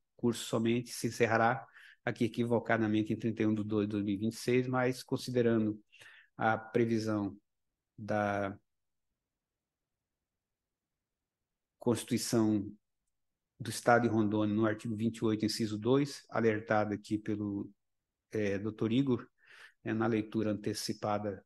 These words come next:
é, desse voto, é, farei a correção, é, consignando, é, essa,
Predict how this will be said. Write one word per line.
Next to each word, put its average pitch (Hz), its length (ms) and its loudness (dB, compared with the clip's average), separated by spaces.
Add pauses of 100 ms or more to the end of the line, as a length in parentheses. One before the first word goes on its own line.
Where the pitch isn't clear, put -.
(260)
é, 104 560 -6
desse 110 280 -6
voto, 120 400 0 (560)
é, 107 340 4
farei 117 380 4
a 110 60 2
correção, 123 680 0 (720)
é, 117 200 6
consignando, 117 1000 4 (220)
é, 113 320 2
essa, 113 840 4